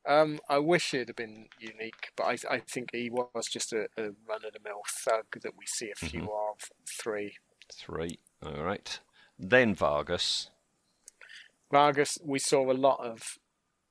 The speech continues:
Speaker 1: religious type leaders. I mean, it's Brian, so it's immediately, uh, uh, uniqueness, but the actual character itself, I think, was quite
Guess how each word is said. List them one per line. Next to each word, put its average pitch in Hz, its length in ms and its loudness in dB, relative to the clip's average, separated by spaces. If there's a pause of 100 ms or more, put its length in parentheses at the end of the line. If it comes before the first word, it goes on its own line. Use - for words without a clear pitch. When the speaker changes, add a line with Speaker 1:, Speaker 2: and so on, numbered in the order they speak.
(160)
Speaker 1:
religious 123 580 -6
type - 320 -4
leaders. 113 320 -4
I 113 60 4
mean, 123 160 -2
it's 117 120 -2
Brian, 110 580 2
so - 180 -2
it's 101 200 -4
immediately, 101 680 -8 (800)
uh, 101 40 -4
uh, 98 120 -2 (500)
uniqueness, 120 1000 2
but 110 120 2
the 127 100 6
actual 127 300 2
character 120 520 -2
itself, - 520 6
I 113 80 2
think, 107 260 -6
was 113 140 -2
quite - 380 -4